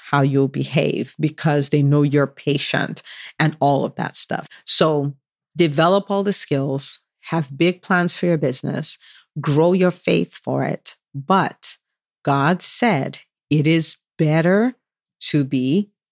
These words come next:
patient than to be powerful.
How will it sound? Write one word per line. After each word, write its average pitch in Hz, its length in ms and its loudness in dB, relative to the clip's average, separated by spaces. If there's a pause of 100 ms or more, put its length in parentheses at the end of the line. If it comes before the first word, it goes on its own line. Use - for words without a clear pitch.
(180)
patient 208 840 0 (260)
than 147 220 0
to - 180 -4
be 139 220 -2 (100)
powerful. - 760 -4